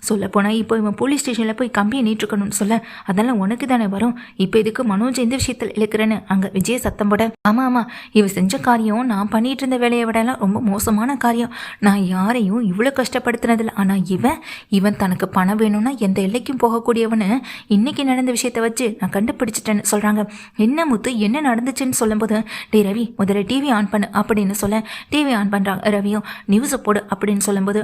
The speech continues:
நியூஸையும் போடுறாங்க. அப்பதான் இங்க வந்து அந்த கலா கூட வேலை பார்த்துட்டு அந்த மேனேஜர் கைது செய்யப்பட்டு சிறையில் அடைக்கப்பட்டிருக்கு அந்த நியூஸ் வெளியே வருது. இதை பார்த்ததும், "இது அந்த மேனேஜர் ஆச்சே" அப்படின்னு ஸ்ருதியும் சொல்ல, "ஆமா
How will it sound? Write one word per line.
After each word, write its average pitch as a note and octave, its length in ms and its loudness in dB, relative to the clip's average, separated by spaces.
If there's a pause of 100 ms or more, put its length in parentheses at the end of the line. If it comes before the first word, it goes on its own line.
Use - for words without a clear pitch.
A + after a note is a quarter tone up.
நியூஸையும் A#3+ 500 -2
போடுறாங்க. G3+ 340 0 (400)
அப்பதான் A3 460 2 (220)
இங்க C4+ 220 2
வந்து G#3+ 200 0
அந்த G#3+ 160 0
கலா G#3+ 300 0
கூட A#3 220 0
வேலை G#3 260 -2
பார்த்துட்டு G3+ 400 -2
அந்த F#3+ 180 0
மேனேஜர் G#3+ 440 0
கைது G#3+ 280 -2
செய்யப்பட்டு G3+ 560 -2
சிறையில் A3 360 -2
அடைக்கப்பட்டிருக்கு G#3 600 -4
அந்த A#3 220 0
நியூஸ் G#3 280 -2
வெளியே G3+ 220 0
வருது. G#3 260 2 (340)
இதை C#4 260 2
பார்த்ததும், A#3 400 0 (220)
"இது C4+ 180 2
அந்த B3 180 2
மேனேஜர் B3+ 440 0
ஆச்சே" A#3 320 -2
அப்படின்னு G#3+ 420 -2
ஸ்ருதியும் A3+ 440 -2
சொல்ல, G#3+ 200 2 (360)
"ஆமா A3+ 240 4